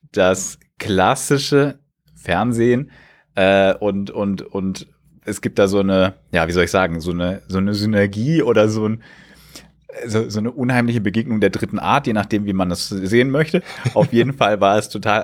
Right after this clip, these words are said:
Speaker 1: abgefahren. Ähm, ja, das fand ich einen super interessanten Moment. Es war, ähm,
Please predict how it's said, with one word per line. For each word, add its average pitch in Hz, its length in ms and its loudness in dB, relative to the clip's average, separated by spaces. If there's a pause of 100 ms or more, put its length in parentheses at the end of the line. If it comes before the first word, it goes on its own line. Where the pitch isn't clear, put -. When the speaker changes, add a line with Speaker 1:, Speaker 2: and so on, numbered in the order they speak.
Speaker 1:
abgefahren. 82 640 -4 (380)
Ähm, 90 540 -2 (920)
ja, 82 320 0
das 107 200 0
fand 143 180 -2
ich - 80 -6
einen 101 200 -2
super 117 320 0
interessanten 110 560 -4
Moment. 101 440 -2 (380)
Es 101 300 -4
war, 98 480 2
ähm, 87 460 -4